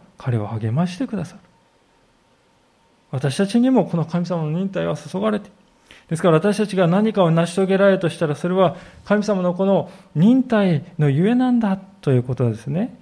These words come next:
ぜひ知っておきたいわけであります。さあ、そして、このモーセと神様のやりとりが以前のところと違うもう一つのポイントは、七節にあるのですけれども、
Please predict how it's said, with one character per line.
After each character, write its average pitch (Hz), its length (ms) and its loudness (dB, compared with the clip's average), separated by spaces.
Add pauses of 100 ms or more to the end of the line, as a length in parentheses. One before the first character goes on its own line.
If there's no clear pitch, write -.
(340)
ぜ 139 80 -6
ひ 131 340 0
知 - 160 -14
っ - 40 -14
て - 200 -4
お 120 80 -2
き 120 100 -20
た 135 160 0
い 135 60 2
わ 120 100 0
け 120 100 -6
で 113 80 -4
あ 107 40 -6
り 107 80 -8
ま 101 140 -14
す。 - 140 -20 (3000)
さ 160 80 2
あ、 - 20 4
そ 175 140 2
し - 100 -4
て、 175 420 2 (320)
こ 180 120 2
の 190 260 4 (220)
モ 175 160 2
ー - 20 -2
セ 180 100 2
と 165 100 0
神 165 220 2
様 156 140 0
の 139 120 0
や 139 120 4
り 156 80 0
と 160 120 0
り 135 80 2
が 131 100 4
以 143 140 2
前 175 140 2
の 127 280 2 (140)
と 131 100 -4
こ 139 100 2
ろ 131 60 4
と 123 120 2
違 180 380 2
う 165 40 2
も 160 160 2
う - 20 4
一 175 160 0
つ 180 60 -6
の 135 120 2
ポ 131 180 0
イ 131 60 2
ン 120 40 -4
ト 131 160 -4
は、 143 240 2 (160)
七 160 220 0
節 165 240 -4
に - 60 4
あ 131 100 4
る 127 60 2
の 120 140 0
で 117 100 -4
す - 100 -18
け 135 100 -6
れ 117 40 -4
ど 117 80 -6
も、 185 280 -4